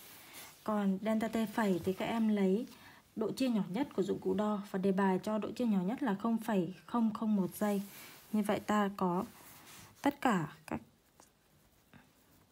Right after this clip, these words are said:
lần đo thì đều có delta T phẩy tương ứng như thế, không phẩy không không một. Như vậy giá trị trung bình cũng sẽ là không phẩy không không một giây.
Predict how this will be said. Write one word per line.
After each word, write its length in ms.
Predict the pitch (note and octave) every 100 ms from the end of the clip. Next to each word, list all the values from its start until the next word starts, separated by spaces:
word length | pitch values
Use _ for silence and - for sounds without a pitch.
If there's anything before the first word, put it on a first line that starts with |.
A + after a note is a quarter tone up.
| _ _ _ - -
lần 220 | G#3 F#3+ F#3
đo 300 | A3+ A3 G#3+
thì 80 | G3
đều 320 | F#3 F#3 F3+ E3+
có 300 | F3+ F3 A3+
delta 280 | A3+ G#3 G#3
T 100 | G3+ G#3 G3+ G3 - -
phẩy 220 | G3+ F3+ - - -
tương 220 | G#3+ G3
ứng 160 | F#3 F3+
như 120 | G#3
thế, 220 | G#3 F3+ F#3+ - - - _ _ -
không 180 | A3+ G#3
phẩy 140 | G3+
không 200 | - G3
không 220 | G3 G3+
một. 200 | G3 F3 - - - - - - -
Như 100 | A#3
vậy 120 | A3
giá 120 | G3+
trị 140 | A3+ B3+
trung 180 | A#3+ A3
bình 200 | G3+ F3+
cũng 180 | A3+
sẽ 120 | - B3
là 140 | G#3+
không 240 | G3 G#3+
phẩy 200 | G#3+ F#3+
không 260 | D#3 - G3
không 200 | G3+ F#3+
một 180 | F3 E3
giây. 200 | F#3